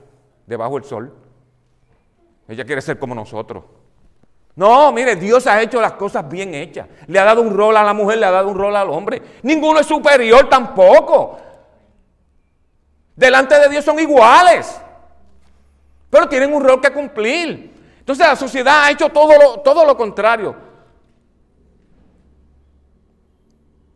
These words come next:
Así que nuestra obligación es esa.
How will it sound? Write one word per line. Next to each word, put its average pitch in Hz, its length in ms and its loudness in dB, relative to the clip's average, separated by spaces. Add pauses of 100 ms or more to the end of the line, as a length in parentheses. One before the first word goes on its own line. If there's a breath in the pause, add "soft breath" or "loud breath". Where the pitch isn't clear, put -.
(1200)
Así - 180 -10
que 262 120 0
nuestra 226 280 2
obligación 196 680 0
es 254 120 -4
esa. 247 500 -6